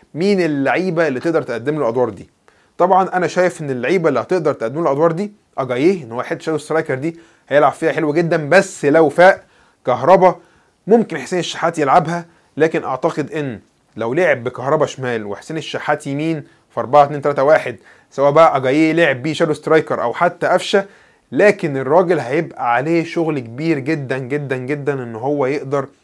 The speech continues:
ازاي يخلي اللعيبه تتحرك صح في المساحات، وازاي اللعيبه تعرف تاخد قرارات صح لما يوصلها عند الجون. فدي طبعًا كلها حاجات هتبقى مهمه جدًا بالنسبه لموسيماني، والاهم من كل ده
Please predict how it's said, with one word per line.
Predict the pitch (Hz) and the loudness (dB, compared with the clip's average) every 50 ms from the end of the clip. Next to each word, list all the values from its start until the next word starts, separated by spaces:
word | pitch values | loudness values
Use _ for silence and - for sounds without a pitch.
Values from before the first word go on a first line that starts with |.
| _ _ - | _ _ -14
ازاي | 110 110 104 113 147 160 160 147 131 | -12 -10 -4 -2 -2 0 0 -2 -4
يخلي | 120 - - 156 156 151 | -6 -4 -6 -4 -4 -4
اللعيبه | 139 123 117 143 156 147 | -4 -4 -4 -4 -6 -6
تتحرك | 143 - - 151 147 135 - | -6 -6 -6 -4 -4 -4 -6
صح | - 160 143 - - | -6 -6 -6 -8 -10
في | - | -14
المساحات، | 117 117 110 107 - - - 151 165 160 - _ _ _ _ _ _ _ - | -12 -12 -12 -12 -10 -4 -2 -2 -2 -2 -4 _ _ _ _ _ _ _ -10
وازاي | 120 123 113 107 147 160 | -8 -8 -4 -2 -2 -2
اللعيبه | 156 143 127 127 151 160 147 151 147 147 - _ _ _ _ _ | -2 -2 -2 -4 -4 -2 -2 -4 -4 -6 -10 _ _ _ _ _
تعرف | - 165 160 156 147 147 - | 0 2 2 2 2 0 -2
تاخد | - 165 147 - 151 139 | -2 -2 0 -2 -2 -8
قرارات | - - 123 123 135 147 - | -4 -2 0 0 0 -2 -2
صح | - - 156 - - - - | 0 -2 -2 -2 -2 -10 -10
لما | 117 127 139 139 127 | -8 -8 -6 -6 -6
يوصلها | 120 113 - 147 139 | -6 -6 -2 -2 0
عند | 127 123 123 117 | 0 -2 -4 -8
الجون. | 117 113 120 135 151 233 160 143 _ _ _ _ _ _ _ | -10 -6 -2 -2 -2 -2 -4 -8 _ _ _ _ _ _ _
فدي | - 120 135 | -8 -6 -4
طبعًا | 139 160 147 143 143 | -4 -2 -4 -4 -6
كلها | 139 - 139 117 120 131 143 156 156 143 139 _ _ _ _ _ _ | -6 -8 -8 -6 -4 -4 -4 -4 -6 -8 -10 _ _ _ _ _ _
حاجات | - - 104 110 135 143 147 143 143 _ _ - - | -8 -8 -4 -2 0 2 0 0 -2 _ _ -16 -12
هتبقى | 95 95 101 - 139 147 139 - _ - 135 131 127 | -10 -10 -6 -4 -6 -6 -6 -8 _ -8 -6 -6 -6
مهمه | 120 113 107 131 139 139 127 | -6 -8 -8 -8 -8 -6 -6
جدًا | 117 127 139 135 131 | -4 -4 -4 -4 -4
بالنسبه | 131 117 117 131 131 127 127 | -4 -4 -6 -6 -4 -4 -4
لموسيماني، | 120 113 104 - 110 120 143 151 156 151 143 | -6 -6 -10 -12 -10 -8 -6 -6 -6 -6 -6
والاهم | 135 139 139 139 - 143 135 165 185 | -6 -6 -6 -6 -6 -6 -6 -4 -4
من | 180 170 165 156 147 139 | -2 -4 -4 -4 -4 -4
كل | - 175 180 175 170 160 | -4 -2 -2 -2 -2 -2
ده | 170 180 180 175 | 0 -2 -2 -4